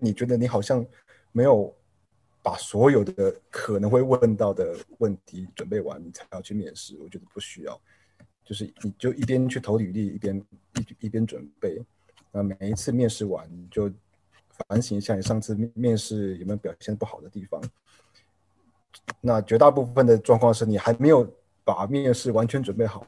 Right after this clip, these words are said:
其实你就拿到 offer 了。我最后补充的一点就是，我在面试的时候遇到最令我头痛的问题，就是那个面试官问我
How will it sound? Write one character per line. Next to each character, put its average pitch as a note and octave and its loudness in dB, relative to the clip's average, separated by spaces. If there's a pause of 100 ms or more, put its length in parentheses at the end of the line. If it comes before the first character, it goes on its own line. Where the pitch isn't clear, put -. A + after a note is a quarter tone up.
(200)
其 - -12
实 G#2+ -10
你 - -8
就 - -8
拿 - -10
到 - -10
offer - -16
了。 - -18 (1500)
我 A#2+ 2 (380)
最 - 0
后 F3+ 4
补 - -4
充 D#3+ -4
的 C#3 2
一 D3 -10
点 G#2 -6
就 B2 -6
是， C3 -10
我 G#2+ -2
在 D#3+ 0
面 F3+ 2
试 - -6
的 A#2+ 2
时 A2 -4 (120)
候 A2 2 (480)
遇 D3 -2
到 A#2 6 (360)
最 C#3+ 2
令 C#3+ 4
我 G#2 2
头 G2+ -4
痛 A#2+ -6
的 G#2+ 0
问 A2 0
题， - -16
就 A2 -6
是 G#2+ -10 (1300)
那 A2+ -2
个 G#2 0
面 G#2+ 0
试 - -10
官 G#2+ 0
问 G#2+ -2
我 - -10